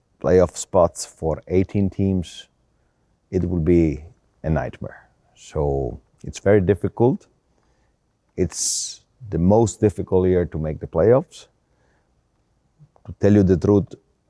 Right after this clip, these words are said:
um, we are, we know this, and I don't want to become sick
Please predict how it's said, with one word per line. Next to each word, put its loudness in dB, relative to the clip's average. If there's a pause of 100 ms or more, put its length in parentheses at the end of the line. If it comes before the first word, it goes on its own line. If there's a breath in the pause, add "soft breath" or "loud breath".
(220)
um, -4 (2000)
we 4
are, 2 (1400)
we 2
know 4
this, -2 (1040)
and -4
I -2
don't 2
want 4 (120)
to -10
become -4
sick -4